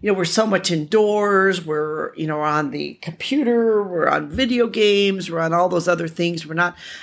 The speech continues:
outside there in nature, really getting in tune with nature and beginning to understand nature. So many other cultures and countries and people do that so much better than maybe we do in the Western world.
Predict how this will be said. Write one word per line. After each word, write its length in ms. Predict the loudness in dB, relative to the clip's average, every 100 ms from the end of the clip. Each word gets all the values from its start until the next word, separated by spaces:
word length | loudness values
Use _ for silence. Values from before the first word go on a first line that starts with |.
| -14 0
outside 540 | 0 0 2 2 4
there 160 | 2 0
in 120 | 0
nature, 480 | 0 0 0 -2 -2
really 340 | -2 -2 0
getting 260 | 0 0 0
in 100 | -4
tune 320 | -2 2 2
with 220 | 2 -2
nature 520 | -2 -2 -2 -2 -2 -4 -14 -20 -8
and 160 | -2 0
beginning 460 | 0 2 2 0 -2
to 120 | -4
understand 680 | -2 -2 -2 0 2 2 0
nature. 560 | -4 -4 -4 -4 -8 _ _ _ _ -20 -18
So 300 | -6 2 2
many 240 | 4 2 0
other 200 | 0 -4
cultures 720 | -2 2 2 0 -6 -6 -6
and 160 | -8 -8
countries 500 | -6 -6 -6 -6 -6
and 100 | -10
people 440 | -12 -10 -6 -6
do 200 | -4 -4
that 260 | 0 -2 -4 -18 -20 -14
so 240 | 0 2
much 280 | 2 0 0
better 260 | 2 2
than 180 | 0 -2
maybe 280 | 0 0 0
we 340 | -6 -6 -8
do 280 | -2 0 0
in 120 | -2
the 80 | -6
Western 460 | -4 -4 -4 -8 -8
world. 500 | -6 -4 -4 -6